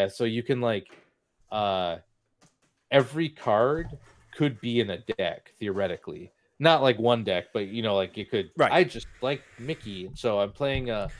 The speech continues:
Speaker 1: 'cause I wanna play a, uh, Robin Hood deck of the
Speaker 2: Ooh,
Speaker 1: Robin
Speaker 2: yeah.
Speaker 1: Hood animated movie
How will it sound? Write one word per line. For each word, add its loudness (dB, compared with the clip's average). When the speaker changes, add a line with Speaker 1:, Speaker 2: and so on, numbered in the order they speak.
Speaker 1:
'cause 0
I 10
wanna 6
play 0
a, 0
uh, -2
Robin 0
Hood -10
deck -12
of -8
the -4
Speaker 2:
Ooh, 0
Speaker 1:
Robin -4
Speaker 2:
yeah. -6
Speaker 1:
Hood -4
animated -6
movie -4